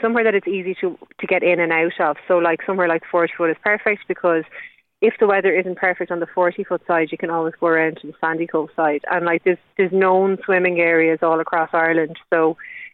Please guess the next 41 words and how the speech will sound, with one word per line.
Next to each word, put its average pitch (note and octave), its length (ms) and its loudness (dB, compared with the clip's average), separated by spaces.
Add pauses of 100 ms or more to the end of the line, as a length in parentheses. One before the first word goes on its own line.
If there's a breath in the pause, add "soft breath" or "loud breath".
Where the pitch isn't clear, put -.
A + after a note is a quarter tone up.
you F#3+ 100 4
know, E3+ 200 2
going F#3 260 2
to F#3+ 140 0
any F3 220 2
of E3+ 80 0
those E3 280 2
ones E3 320 -2
that E3 120 2
are D#3+ 140 2
regular E3 460 0
and E3 140 -2
used E3 320 -4
by E3+ 140 2
other E3 160 0
people F3 320 2
that D#3+ 100 2
you F3 100 0
can F3 140 -2
ask F3 220 0 (140)
someone E3+ 380 -2
for F3+ 80 2
a E3 60 2
bit E3 120 2
of E3 80 -2
advice D#3+ 400 -4
around E3 300 0
the D#3+ 160 2
area D#3+ 440 2
if, E3+ 120 -12 (160)
um, D#3 240 0
if D#3 180 -12
you E3+ 60 -4
need D#3+ 240 -6
to, D3+ 80 0
you D#3 100 0
know, D#3 140 -6
that, D#3 140 -2 (140)
that D#3 120 -2
always D3 240 -2
helps. D#3 220 -4